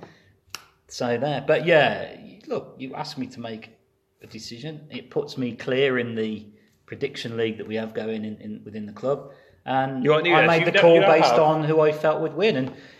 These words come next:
Speaker 1: you know, much as they were chanting, uh, you know, about Shay calling them parasites at the end, I, I would think they'd be raising me up, um, for making the right call and, and going with,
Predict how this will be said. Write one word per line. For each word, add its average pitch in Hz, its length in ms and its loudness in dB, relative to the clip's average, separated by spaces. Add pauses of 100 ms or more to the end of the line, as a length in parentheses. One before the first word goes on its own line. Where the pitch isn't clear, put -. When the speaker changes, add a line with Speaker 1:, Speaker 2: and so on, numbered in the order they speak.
Speaker 1:
you 147 80 -6
know, 135 240 -2
much 160 240 -4
as 147 80 -8
they 143 100 0
were 127 120 -4
chanting, 127 800 -4
uh, 113 360 -10
you 127 140 -12
know, 113 140 -12
about 117 420 -10
Shay 113 220 -8
calling 110 280 -4
them 98 140 -12
parasites 143 640 -2
at - 100 -14
the 95 140 -14
end, 120 220 -12
I, 127 180 -6
I 127 160 -10
would 123 180 -10
think 131 320 -10
they'd 120 220 -8
be 117 260 -18 (360)
raising 117 400 -6
me 120 140 -6
up, 117 200 -12
um, 117 380 -10 (120)
for 113 60 -20
making 120 360 -12
the 117 80 -12
right 120 300 -6
call 120 340 -6
and, 120 200 -8
and 123 240 -14
going 120 280 -6
with, 117 260 -14